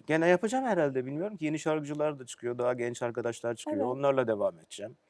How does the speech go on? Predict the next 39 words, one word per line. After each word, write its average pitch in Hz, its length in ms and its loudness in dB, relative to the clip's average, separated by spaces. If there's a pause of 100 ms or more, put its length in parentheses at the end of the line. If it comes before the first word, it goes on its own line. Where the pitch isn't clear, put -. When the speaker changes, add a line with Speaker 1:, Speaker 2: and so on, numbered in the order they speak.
(440)
Speaker 1:
Proje 123 180 2
Speaker 2:
Şeyi 440 240 8
Speaker 1:
bu. 605 40 6
Speaker 2:
sadece 381 540 6
bir 359 60 2
yerde 370 300 10
demişsin 370 340 -2
ki, 285 160 0
"Ben 320 160 8
Türk - 260 -8
pop 330 220 0
müziği 277 360 2
dinlemiyorum." 175 680 0 (360)
Bu 220 160 2
imkansız 285 540 8
benim 190 200 2
için. 453 240 -6
Çünkü 370 240 -2 (160)
sensiz 233 800 2
bir 240 40 -2
sahne 247 340 10
hatırlamıyorum 196 560 2
ben. 170 160 6
Gittiğim 247 240 0
bütün 262 160 -2
konserlerde 190 720 6
orkestrayı 214 560 2
yöneten 156 380 2
sensin. 247 560 0 (280)
Sanatçının 220 480 2
arkasındaki 185 640 2
esas 185 300 2
adam, 190 300 6
güvendiği 185 440 4
adam 165 200 4
hep 330 140 -8
sensin. 359 440 -4
Dinlememiş 285 460 6
olamazsın. - 600 8